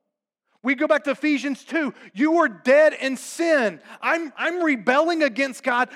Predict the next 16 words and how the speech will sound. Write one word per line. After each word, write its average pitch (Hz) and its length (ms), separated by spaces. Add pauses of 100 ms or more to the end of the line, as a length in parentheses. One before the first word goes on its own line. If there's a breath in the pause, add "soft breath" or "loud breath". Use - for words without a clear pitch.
(140 loud breath)
deserving 285 540
the 294 140
wrath 294 480
of 202 160
God. 240 320 (160 loud breath)
And 220 80
God 262 160
says, 226 160
"I'm 262 140
gonna 277 140
send 247 220
my 220 140
son 233 260
for 190 140
that 175 400
guy, 147 160